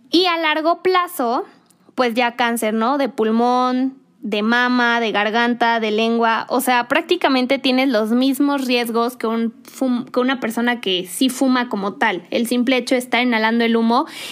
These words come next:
es igual de riesgoso. Entonces, pues es malísimo fumar, no solamente para la persona que lo hace, sino, eh, para los demás que están a su alrededor, o sea, el hecho de que expongas a alguien al humo.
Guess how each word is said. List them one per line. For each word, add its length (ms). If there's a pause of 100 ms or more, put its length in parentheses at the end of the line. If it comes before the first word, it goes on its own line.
(160)
es 180
igual 240
de 80
riesgoso. 560 (540)
Entonces, 960
pues 260
es 200
malísimo 600
fumar, 400
no 160
solamente 480
para 200
la 120
persona 380
que 80
lo 100
hace, 260
sino, 640
eh, 440 (100)
para 200
los 160
demás 400
que 80
están 220
a 60
su 100
alrededor, 480
o 60
sea, 320
el 280
hecho 180
de 80
que 80
expongas 560
a 60
alguien 260
al 140
humo. 320